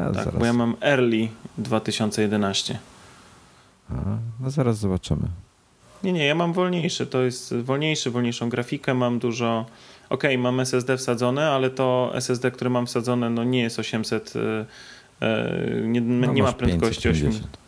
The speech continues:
Speaker 1: No, mam coś takiego, tak?
Speaker 2: Ty masz, dobra,
Speaker 1: Mm.
Speaker 2: lecimy. MacBook Pro, y, który?
Speaker 1: Early
Speaker 2: Early
Speaker 1: dwa tysiące jedenaście. I siódemka.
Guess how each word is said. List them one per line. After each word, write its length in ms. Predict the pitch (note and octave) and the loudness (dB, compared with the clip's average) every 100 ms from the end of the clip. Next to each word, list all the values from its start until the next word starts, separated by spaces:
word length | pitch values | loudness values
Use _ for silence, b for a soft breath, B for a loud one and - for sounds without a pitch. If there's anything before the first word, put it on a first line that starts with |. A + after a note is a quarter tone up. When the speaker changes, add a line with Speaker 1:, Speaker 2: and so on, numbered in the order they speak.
| - - b b b - - | -20 -20 b b b -20 -8
Speaker 1:
No, 320 | - E3 D3+ | 0 2 2
mam 180 | C#3+ C3 | 2 0
coś 180 | B2 A2+ | 0 -2
takiego, 340 | G#2+ G#2 F#2+ | -2 -2 -2
tak? 240 | F#2+ A2 B2 - - - | -2 -2 -2 -8 -20 -4
Speaker 2:
Ty 60 | A2+ | 2
masz, 240 | A2+ - | 2 2
dobra, 240 | F#2+ E2+ C#2 | 0 2 0
Speaker 1:
Mm. 360 | A2 A2+ A2+ | 2 4 4
Speaker 2:
lecimy. 320 | A#2+ - F2 F2 | 2 0 0 0
MacBook 420 | A2 G#2 G2+ - | -2 -2 -8 -4
Pro, 580 | - F#2+ G2 G2 G#2 - C3 G2+ | -2 0 0 0 -2 -4 -6 -6
y, 40 | F#2 | -6
który? 420 | - A2+ A2+ D3 C#3 - - - _ _ _ - b b _ _ _ _ - | -4 0 0 -2 -6 -16 -20 -20 _ _ _ -20 b b _ _ _ _ 2
Speaker 1:
Early 200 | C3 B2+ | 4 6
Speaker 2:
Early 240 | B2+ B2+ A#2+ | 6 4 4
Speaker 1:
dwa 160 | A#2+ | 0
tysiące 400 | A#2+ B2 A#2+ A#2+ | -2 -2 0 2
jedenaście. 540 | A2+ A2 G#2 - - G#2+ - - - - - - - - - | 0 0 0 -2 -6 -10 -16 -20 -20 -20 -20 -20 -20 -20 -2
I 120 | C3 | 0
siódemka. 540 | - B2 G#2+ G#2 G#2 | 2 4 2 0 -6